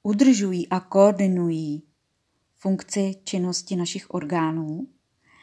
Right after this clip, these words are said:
a přenášejí en-, léčivé energie do těchto těch orgánů a do našich tkání. Eh,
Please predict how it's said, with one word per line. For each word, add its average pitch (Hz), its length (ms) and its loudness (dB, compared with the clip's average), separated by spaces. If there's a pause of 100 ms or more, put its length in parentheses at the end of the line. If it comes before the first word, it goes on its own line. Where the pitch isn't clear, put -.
(300)
a 175 60 -4
přenášejí 208 960 -2
en-, 190 160 -2 (200)
léčivé 190 380 0
energie 165 840 -6 (200)
do - 100 -16
těchto 165 220 -10
těch - 280 -14
orgánů 175 500 -2
a 170 60 -8
do 165 100 -4
našich - 320 -6
tkání. 151 640 -8 (2500)
Eh, 160 440 -10